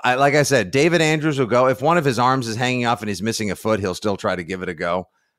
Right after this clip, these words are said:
Um, I, I wouldn't be surprised if he is out there. Man, this is gonna be an issue, Hart.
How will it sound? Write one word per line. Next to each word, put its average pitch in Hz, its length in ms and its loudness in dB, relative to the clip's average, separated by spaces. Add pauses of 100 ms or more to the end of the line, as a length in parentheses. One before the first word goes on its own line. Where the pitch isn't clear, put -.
(160)
Um, 80 460 -4
I, 104 140 -2 (120)
I 107 80 -2
wouldn't 104 220 -2
be 101 80 -4
surprised 90 460 -2
if - 80 -16
he 98 160 -8
is 101 160 -4
out 110 180 0
there. 113 320 0 (960)
Man, 131 380 -2
this 123 180 -6
is 139 100 -10
gonna 143 180 -2
be 143 140 -2
an 143 100 0
issue, 120 260 -6
Hart. 101 240 0